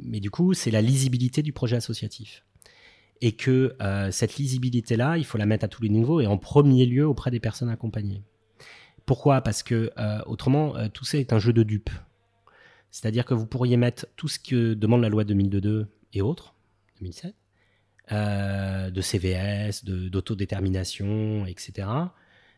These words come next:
Mais, euh, si vous ne le reliez pas en premier lieu avec une appartenance associative qui considère plus particulièrement les personnes accompagnées, en fait, quel est l'espace de la parole, en fait ? C'est-à-dire que, euh, cette,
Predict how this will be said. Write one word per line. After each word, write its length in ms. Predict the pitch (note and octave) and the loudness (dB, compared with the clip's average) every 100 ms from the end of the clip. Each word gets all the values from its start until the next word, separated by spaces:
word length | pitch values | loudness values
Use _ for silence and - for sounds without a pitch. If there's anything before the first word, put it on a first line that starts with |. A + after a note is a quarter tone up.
| _ G#2 | _ 4
Mais, 360 | A2 A2+ A#2 - | 6 6 2 -2
euh, 360 | G2+ G2 G2 G#2 | 0 2 0 -2
si 480 | - - D3+ D#3+ D3+ | -4 -6 -4 -2 -4
vous 140 | G#2+ | 2
ne 120 | A#2 G#2+ | 4 6
le 140 | G#2 | 4
reliez 400 | G2 C3 C3+ B2+ | 2 2 4 2
pas 280 | B2+ B2+ B2+ | 2 -4 -4
en 160 | A2+ | -4
premier 440 | G2+ - C#3+ C#3 C3 | -6 2 4 4 4
lieu 340 | B2+ B2+ B2+ - | 2 2 0 -2
avec 320 | G2+ G2+ - | -4 -4 -4
une 80 | G#2+ | -4
appartenance 480 | B2 - A#2+ A2 | -4 -4 -4 -2
associative 680 | A2+ - G#2 A#2 G#2+ A#2 G#2+ - | -4 -6 -6 -6 -6 -8 -8 -12
qui 180 | G#2+ | -14
considère 720 | G2 - A#2+ - B2 A#2 A#2 - | -8 -2 0 0 -2 -2 -2 -6
plus 220 | - D3+ | -4 -2
particulièrement 500 | C3 - - A2+ A#2 | -2 -4 -4 -2 0
les 100 | G#2+ | -2
personnes 280 | G2+ - G#2 | -4 -4 -6
accompagnées, 680 | - G2 G2+ A2 D3+ F#3 - - - _ _ | -4 -6 -2 0 0 0 -6 -20 -20 _ _
en 80 | G#2 | -4
fait, 280 | C#3+ - - | -4 -4 -2
quel 160 | B2+ | 2
est 60 | C3 | 4
l'espace 380 | B2+ A2 C3+ A#2+ | 4 2 0 2
de 80 | A2+ | 0
la 120 | G#2+ | 0
parole, 280 | A2+ A2+ G#2+ | 0 0 0
en 100 | F#2 | -2
fait ? 300 | G2+ - _ _ _ _ _ _ _ | -8 -12 _ _ _ _ _ _ _
C'est-à-dire 380 | - - A2+ - | -8 -2 -2 0
que, 220 | G#2+ - | -4 -4
euh, 480 | A#2 G#2+ F2 - - - | -6 -6 -8 -12 -14 -4
cette, 320 | - - | -4 -4